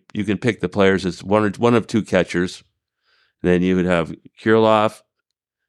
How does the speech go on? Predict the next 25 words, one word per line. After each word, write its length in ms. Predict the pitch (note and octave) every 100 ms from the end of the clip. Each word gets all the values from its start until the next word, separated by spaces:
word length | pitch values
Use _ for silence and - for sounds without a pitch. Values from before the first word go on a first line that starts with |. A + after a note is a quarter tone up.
| _
and 120 | -
I 120 | E2 F#2
would 180 | F2+
certainly 320 | - B2 A#2 G#2
play 220 | G#2+ G2
Polanco 440 | G2 G2 G2 G#2+
at 80 | F2+
second 360 | - G2 F#2+ E2
base 320 | F#2+ G2 G#2
ahead 260 | F2 F2+
of 240 | E2+ D#2 - E2+
Julian 400 | F#2+ G#2+ G#2+ G#2
because 240 | F2 E2
he's 140 | D#2+
a 40 | E2+
much 260 | E2+ F#2
better 220 | - F#2+ G2
fielder 400 | F#2 F#2 F#2+ G2
and 160 | F2+
he's 180 | E2 D#2+
an 120 | D#2
experienced 520 | E2 - F#2 F#2+ F#2
player, 340 | - F#2 F#2 F#2+
and 80 |
he, 100 | E2+